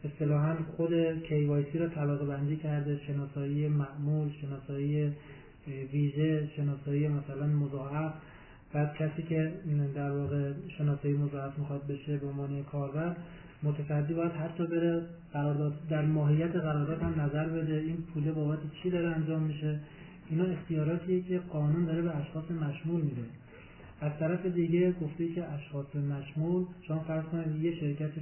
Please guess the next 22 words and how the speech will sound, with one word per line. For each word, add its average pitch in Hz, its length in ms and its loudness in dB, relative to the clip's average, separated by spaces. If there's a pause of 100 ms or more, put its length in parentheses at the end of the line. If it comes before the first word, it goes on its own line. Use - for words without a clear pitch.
فینتکی 143 600 -2
ساده 123 300 -6 (260)
می‌شه 151 160 -6 (400)
شخص 147 240 -6
مشمول 147 480 -2
در 143 120 -2
این 147 160 0 (440)
آیین 143 200 0
نامه. 135 260 -6 (680)
گفته 156 260 2
که 185 360 4 (420)
باید، 156 320 4
اه، - 60 -2
اه، 143 380 2 (1000)
در 143 220 0
واقع، 151 360 2
اه، 170 80 0 (1040)
بیشترین 156 720 2
اطلاعات 151 680 0 (100)
رو 160 340 0 (480)
داشته 147 380 0
باشه 143 320 0